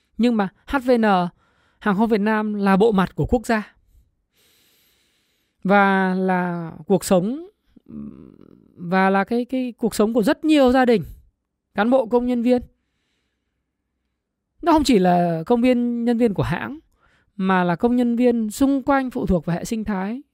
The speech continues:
của Hàng không Việt Nam. Rồi rất nhiều những người,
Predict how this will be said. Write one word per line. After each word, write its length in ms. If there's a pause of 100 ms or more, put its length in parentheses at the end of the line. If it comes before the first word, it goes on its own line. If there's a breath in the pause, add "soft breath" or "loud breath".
(600)
của 400 (200)
Hàng 160
không 160
Việt 120
Nam. 180 (2250)
Rồi 640
rất 200
nhiều 360
những 260
người, 420